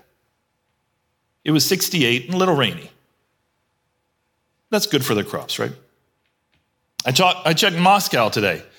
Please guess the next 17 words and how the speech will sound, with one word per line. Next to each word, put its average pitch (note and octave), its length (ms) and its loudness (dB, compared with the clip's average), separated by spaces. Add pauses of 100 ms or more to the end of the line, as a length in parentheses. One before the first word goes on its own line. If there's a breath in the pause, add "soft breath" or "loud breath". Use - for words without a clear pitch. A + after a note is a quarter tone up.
(140 soft breath)
It's - 100 -6
a E3 40 2
little F3+ 180 4
colder, A#2 340 4
about C#3 320 0
forty-five D#3+ 580 4
with A2 120 -2
some A2+ 180 -2
rain. D#2+ 240 -4 (1900)
There's G#2+ 160 -2
no A#2+ 640 2 (100)
freak G#2+ 520 -4
monster G#2 400 0
hailstorms G#2 640 -2
to A#2+ 80 -4
crush G2 300 -2
everyone. F#2+ 420 -2